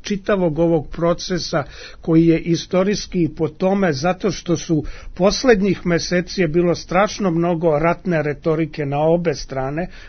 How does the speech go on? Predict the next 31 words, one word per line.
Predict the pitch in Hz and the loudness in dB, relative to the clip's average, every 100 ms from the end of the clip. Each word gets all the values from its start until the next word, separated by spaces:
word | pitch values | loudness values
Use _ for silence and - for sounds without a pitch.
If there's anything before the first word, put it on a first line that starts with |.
| - | -4
u | 147 | -2
Pjongjangu | - 165 156 156 160 147 | 0 2 2 2 0 2
i | 151 | 2
u | 135 | 0
Vašingtonu. | 127 135 - 175 160 - 190 180 - - - | 0 -2 -2 -4 -4 -2 0 0 -4 -14 -6
Međutim, | 156 139 202 196 190 | -4 0 -2 0 0
na | 160 | 2
neki | 160 170 170 165 | 2 0 -2 -2
način, | 165 170 170 | -2 -2 -2
da | 147 | -2
tako | - 175 175 170 | -2 -4 -4 -6
kažem, | - 160 156 165 | -2 -2 0 -2
e, | 143 - - - 160 143 | -4 -8 -16 -8 -6 -4
predsednik | - 165 165 - 175 139 - | 0 0 0 0 0 -2 -2
Moon | 160 196 208 185 | 0 2 4 4
je | 160 | 4
uspeo | 196 - - 214 185 175 | 2 0 -2 4 6 6
da, | 139 143 147 135 - - - | 4 2 2 0 -6 -16 -8
e, | |
norma-, | 151 147 156 156 156 165 165 151 147 147 | -2 2 2 2 2 2 2 2 2 2
e, | |
da | 151 156 156 | 2 0 0
u, | 156 151 160 | -2 -2 2
u | 160 | 4
neku | 170 170 185 | 4 0 2
normalu | 165 160 156 160 180 202 208 160 | 2 2 2 2 4 6 6 6
dovede | 160 151 170 160 165 | 4 4 4 4 2
odnose | 143 151 156 180 160 - 160 | 2 0 0 2 0 0 -2
između | 143 147 156 139 147 | 0 -2 -2 -2 -4
tih | 147 165 131 | 0 0 0
dveju | 135 143 147 143 | 0 0 2 0